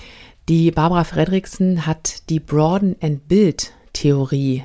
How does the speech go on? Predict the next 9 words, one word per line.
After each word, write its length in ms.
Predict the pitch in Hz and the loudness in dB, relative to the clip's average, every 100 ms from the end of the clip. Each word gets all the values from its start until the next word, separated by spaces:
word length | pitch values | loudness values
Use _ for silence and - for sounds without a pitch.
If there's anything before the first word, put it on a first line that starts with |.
| - | -6
entwickelt. 840 | 151 135 135 139 - 131 160 196 - - - - - - - | -4 -2 -2 -4 -4 -4 -4 -6 -14 -20 -20 -20 -20 -20 -12
Und 580 | - 175 170 165 - - | -2 2 2 0 -6 -6
ja, 160 | 156 143 | -6 -4
Broaden 500 | 151 156 208 214 202 | -2 -2 0 -2 -2
and 220 | 185 - | -4 -2
Build 420 | 156 139 - - - - - - - - | -2 -2 -4 -12 -18 -20 -20 -20 -20 -12
steht 380 | - - 180 - | -4 0 0 2
also 260 | 147 147 | 0 0
für 480 | 143 - 151 143 143 | -4 -4 0 0 -2